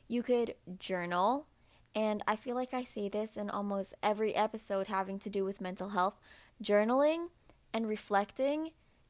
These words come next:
is super duper helpful. And you don't have to be, like, writing, like, Dear Diary, whatever, if that makes you cringe. Don't do that. But it can be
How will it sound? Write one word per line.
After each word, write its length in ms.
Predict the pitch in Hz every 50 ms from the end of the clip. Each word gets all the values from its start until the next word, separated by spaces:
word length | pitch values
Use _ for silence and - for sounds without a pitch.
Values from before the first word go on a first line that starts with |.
| _ _ -
is 180 | 240 254 240
super 420 | - - - 247 240 247 - 277 254
duper 320 | 233 220 214 214 202 214
helpful. 540 | 208 202 170 - - - - - - - - _ _ _ _ _ _ _ _ _ _ _ _ _ _ _ _ -
And 160 | 247 262 277 285
you 80 | 277
don't 260 | 240 277 277 302 320
have 200 | 330 330 349 349
to 100 | - 349
be, 180 | 330 311 285 285
like, 260 | 262 233 214 208 - 208
writing, 460 | 202 190 190 190 190 196 190 190 185
like, 260 | 180 180 180 180 180
Dear 280 | 185 196 190 190 190 185
Diary, 760 | 180 185 180 180 175 175 175 175 175 175 170 170 170 170
whatever, 440 | 175 175 180 180 175 175 160 165 170 160
if 200 | 160 175 - -
that 200 | 190 185 170 -
makes 300 | 175 180 185 - - -
you 80 | 175 -
cringe. 540 | - - 180 170 165 165 170 170 - - _ - _ _ _ _ _ -
Don't 200 | - 208 202 208
do 120 | 202 185 180
that. 260 | 175 165 165 151 - - - - - - - _ _ _ -
But 340 | 233 226 226 220 196 - - _ _ _ _ _ _ _ _ _ - -
it 160 | 277 262 -
can 260 | - 320 349 349 330
be 440 | 320 285 269 269 269 262 254 -